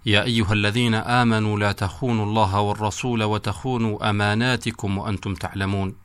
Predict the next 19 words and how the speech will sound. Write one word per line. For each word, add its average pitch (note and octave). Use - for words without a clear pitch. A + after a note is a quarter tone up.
وقال G#2
أيضا: A2+
"إن G#2+
الله A2
يأمركم G#2+
أن G#2
تودوا A2
الأمانات G#2
إلى G2
أهلها". F#2+
وقال G#2+
أيضا: A#2
"إنا G#2+
عرضنا G#2+
الأمانة A2
على G#2
السماوات G#2
والأرض G#2
والجبال G#2+